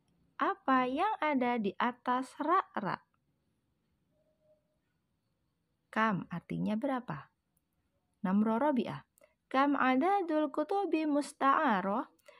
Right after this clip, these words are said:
Berapa jumlah buku yang bisa dipinjam? Namro khomisah, nomor lima.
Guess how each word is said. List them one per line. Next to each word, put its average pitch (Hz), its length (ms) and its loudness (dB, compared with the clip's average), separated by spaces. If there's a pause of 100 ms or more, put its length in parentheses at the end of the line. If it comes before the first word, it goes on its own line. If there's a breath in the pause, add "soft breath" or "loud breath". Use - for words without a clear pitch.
(220 soft breath)
Berapa 208 640 0
jumlah 277 560 4
buku 247 400 0
yang 214 160 2
bisa 269 320 -2
dipinjam? 185 720 -2 (1200)
Namro 196 400 0
khomisah, 214 640 -2
nomor 208 320 -2
lima. 156 320 -4